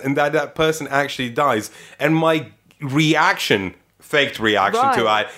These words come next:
Speaker 1: to that is, <laughs> "Ha, ha, ha," you know, kind
Speaker 2: Yeah,
Speaker 1: of like,
Speaker 2: yeah, yeah.
Speaker 1: "Oh my
Speaker 2: "Isn't
Speaker 1: God,
Speaker 2: that funny?"
Speaker 1: isn't that funny? I can't believe that person died. I totally didn't expect that." You know, hopefully that plants a s-, a sort of moment in people's head where they go,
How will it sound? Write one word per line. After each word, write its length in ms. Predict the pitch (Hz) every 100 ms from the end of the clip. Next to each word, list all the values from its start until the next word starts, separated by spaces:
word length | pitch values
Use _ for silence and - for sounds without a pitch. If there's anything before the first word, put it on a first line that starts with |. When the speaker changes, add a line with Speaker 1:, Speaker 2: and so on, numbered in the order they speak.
| - -
Speaker 1:
to 80 |
that 320 | 143 127 120 143
is, 260 | 143 139 -
<laughs> 100 | _
"Ha, 540 | - - 302 339 330 -
ha, 160 | 269 -
ha," 340 | 269 262 196
you 120 | 190 180
know, 180 | 185 185
kind 200 | 196 233
Speaker 2:
Yeah, 120 | 294
Speaker 1:
of 60 |
like, 160 | 277 226
Speaker 2:
yeah, 60 | 233 254
yeah. 160 | 277 202
Speaker 1:
"Oh 120 | 226
my 140 | 214 202
Speaker 2:
"Isn't 140 | 220
Speaker 1:
God, 240 | 220 202
Speaker 2:
that 60 | 202
funny?" 400 | - 302 285 233
Speaker 1:
isn't 240 | 214 233
that 220 | 220 208 170
funny? 260 | 240 214
I 80 | 196
can't 220 | 196 196
believe 240 | 196 208 196
that 160 | 196
person 320 | 196 202 196
died. 400 | 185 226 214 208 - _ -
I 120 | 120
totally 480 | 139 180 202 208 208
didn't 240 | 214 214
expect 420 | 214 - 254 220
that." 300 | 180 190 190 - _ _ _ -
You 140 | 180
know, 260 | 185 180 160
hopefully 500 | - - 220 - 185 156
that 220 | 156 151
plants 320 | 160 160 156
a 20 |
s-, 260 | 151 - -
a 120 | 160 160
sort 240 | - 185
of 300 | 165 - -
moment 540 | 160 180 185 175 156 156
in 220 | 156 156
people's 420 | 185 170 160 156
head 240 | 170 156
where 140 | 135 156
they 120 | 151
go, 420 | 147 170 175 170